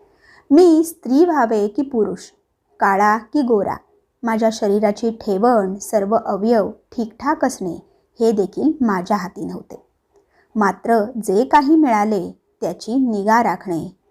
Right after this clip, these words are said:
योग्य ती काळजी घेणे, हे माझ्या हाती आहे.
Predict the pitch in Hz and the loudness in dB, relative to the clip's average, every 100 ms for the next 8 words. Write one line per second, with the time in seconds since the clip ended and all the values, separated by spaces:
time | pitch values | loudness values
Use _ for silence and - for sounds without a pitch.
0 | - 220 196 202 214 214 190 185 226 254 | -6 -4 -2 -2 -4 -4 -2 0 0 2
1 | 208 185 156 - _ _ _ - 233 302 | 0 -2 -4 -10 _ _ _ -6 0 0
2 | 190 196 180 196 - 190 185 - | 0 -6 -8 -10 -12 -14 -14 -16